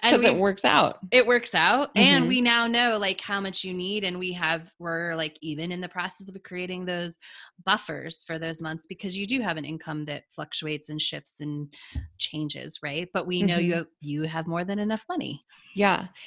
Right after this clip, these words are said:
Speaker 2: And it's great practice for when I'm making millions and millions of dollars because that's gonna be the same thing. I'll make, like, um, tons of money for three months and then be off the rest of the year. <laughs>
Speaker 1: Right.
Speaker 2: So.
Speaker 1: Absolutely. Yeah.
Speaker 2: Mm-hmm.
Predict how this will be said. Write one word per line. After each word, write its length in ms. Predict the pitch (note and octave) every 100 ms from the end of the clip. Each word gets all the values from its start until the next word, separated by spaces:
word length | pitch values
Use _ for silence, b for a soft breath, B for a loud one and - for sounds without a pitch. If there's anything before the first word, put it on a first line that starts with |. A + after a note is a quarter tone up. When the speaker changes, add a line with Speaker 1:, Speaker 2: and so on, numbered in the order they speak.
| B
Speaker 2:
And 100 | F#3+
it's 160 | F#3+ F#3+
great 300 | - F#3+ -
practice 440 | E3+ C#3 - D3+ -
for 120 | D#3
when 160 | D3+
I'm 260 | D3 C#3 C#3
making 580 | - D3 - C#3+ C#3+ - -
millions 560 | E3+ E3 D#3+ D#3 D3
and 80 | C#3+
millions 360 | D3+ F#3+ D3+ D3
of 60 | B2+
dollars 420 | A#2+ C3+ E3 E3+
because 440 | D3+ C#3 C#3 - - B B B B -
that's 200 | E3 -
gonna 140 | F3+
be 60 | F3
the 60 | F3+
same 200 | F#3 F3
thing. 360 | F#3+ G3+ D3
I'll 100 | D3
make, 280 | D3+ D3+ D3 E3 - D#3+
like, 240 | E3 D3
um, 220 | E3 D#3+ _ _ -
tons 340 | - F3+ F#3
of 100 | F3
money 320 | F3 D#3+ D#3 D3
for 200 | E3+ D#3+
three 240 | E3 D#3
months 480 | D#3 C#3+ C#3 - -
and 140 | E3 D3
then 140 | D3+
be 140 | D3+ C#3+
off 240 | C#3+ -
the 80 | C#3
rest 220 | B2 -
of 40 |
the 80 | C#3
year. 260 | B2+ - -
<laughs> 260 | - - F#3
Speaker 1:
Right. 240 | F3 -
Speaker 2:
So. 80 | -
Speaker 1:
Absolutely. 920 | A#3+ C4 - C#4+ D#4 G4 G#3 F#3 D#3
Yeah. 380 | E3 G#3+ C4 D#3+
Speaker 2:
Mm-hmm. 160 | D#3